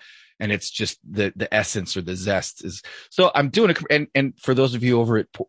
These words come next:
Barstool Sports or Portnoy or anybody at High Noon, if you want me to,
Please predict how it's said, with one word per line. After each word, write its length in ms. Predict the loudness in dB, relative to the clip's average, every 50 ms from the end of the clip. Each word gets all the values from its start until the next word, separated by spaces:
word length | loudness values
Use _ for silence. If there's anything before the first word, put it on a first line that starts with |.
| -4 0
Barstool 480 | 2 4 4 2 2 0 0 0 0
Sports 420 | 0 0 0 2 2 2 2 0 -2
or 80 | -4
Portnoy 640 | -4 -2 -2 -2 -2 0 0 0 2 2 4 4 4
or 160 | 2 2 0 0
anybody 380 | 0 2 2 2 4 4 4 2
at 80 | 2 2
High 180 | 2 2 4
Noon, 260 | 4 4 4 4 2
if 140 | 2 0 0
you 80 | 2 2
want 200 | 2 2 2 2
me 100 | 2 2
to, 200 | 2 2 2 0